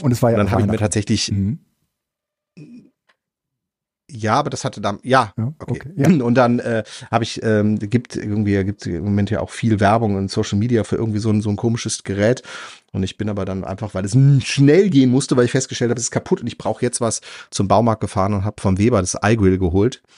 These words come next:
Speaker 2: Das ist ein Bluetooth-Thermometer.
Speaker 1: Mhm.
Speaker 2: Es hat tatsächlich keine, kein Display, sondern nur einen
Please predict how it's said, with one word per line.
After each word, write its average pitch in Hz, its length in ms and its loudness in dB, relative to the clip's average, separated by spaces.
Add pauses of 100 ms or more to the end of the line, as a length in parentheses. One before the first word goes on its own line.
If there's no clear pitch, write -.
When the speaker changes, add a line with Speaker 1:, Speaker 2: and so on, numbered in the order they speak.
(380)
Speaker 2:
Das 98 160 -4
ist - 140 -2
ein 117 80 2
Bluetooth-Thermometer. 104 960 2 (100)
Speaker 1:
Mhm. 104 280 -4 (380)
Speaker 2:
Es - 140 -2
hat 117 140 2
tatsächlich 117 440 -2
keine, 120 540 2 (140)
kein 110 240 -2
Display, 151 480 0
sondern 110 400 -2
nur 151 260 4
einen 120 380 0